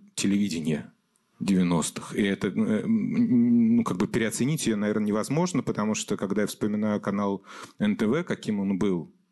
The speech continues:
я думаю, я, наверное, всего почти Фассбиндера посмотрел на канале Н Т В. Но, впрочем, как и всего Тинто Брасса, например. Вот. Я, м, думаю, что, э, ну, вот эта культура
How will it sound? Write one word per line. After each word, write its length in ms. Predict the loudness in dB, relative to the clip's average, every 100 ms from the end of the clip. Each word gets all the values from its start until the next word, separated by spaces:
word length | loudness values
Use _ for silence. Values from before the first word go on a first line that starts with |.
| _ _ _ -20 _ _ -6
я 420 | -4 0 2 2 0
думаю, 520 | -2 -2 2 2 2
я, 140 | 2 2
наверное, 380 | 2 2 0 -2
всего 300 | -4 0 0
почти 280 | 0 -2 -2
Фассбиндера 520 | -2 -2 -2 0 0 -2
посмотрел 580 | -4 -4 -4 -2 -2
на 80 | -2
канале 460 | -4 -2 -2 0 0
Н 100 | -2
Т 100 | -2
В. 140 | -2 -4
Но, 120 | -6
впрочем, 540 | -8 -4 -4 -2 -4
как 220 | -4 -4
и 40 | -4
всего 240 | 0 0
Тинто 300 | 0 -4 -4
Брасса, 420 | -4 -4 -6 -8
например. 460 | -10 -6 -6 -6 -6
Вот. 400 | -2 0 0 -4 -16 -16 -16 -14 -4
Я, 160 | -2 0
м, 220 | 2 2
думаю, 280 | 2 2 0
что, 480 | -2 -2 -2 -2 -4 -10 -20 -20 -16 -6
э, 260 | -2 -2 0
ну, 200 | 2 2
вот 140 | 2
эта 120 | -2
культура 880 | -2 -2 0 0 0 -2 -4 -2 -4